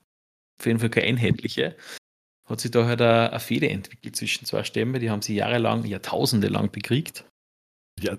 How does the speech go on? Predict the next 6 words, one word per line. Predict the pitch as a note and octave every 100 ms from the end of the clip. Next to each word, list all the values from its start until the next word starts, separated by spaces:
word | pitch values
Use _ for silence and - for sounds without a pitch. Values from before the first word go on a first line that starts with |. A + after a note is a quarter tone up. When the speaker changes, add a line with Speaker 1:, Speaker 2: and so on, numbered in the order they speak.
| -
Speaker 2:
Jahrtausende | G2 - - F#2+ E3 D3 G#2 E2
sogar. | D2+ D#2 - -
Speaker 1:
Ja, | A#2 G#2+ A#2 - _
bis | - B2+ -
dann | - A2+ A2
einmal | A2 G#2+ G#2 G#2+ A2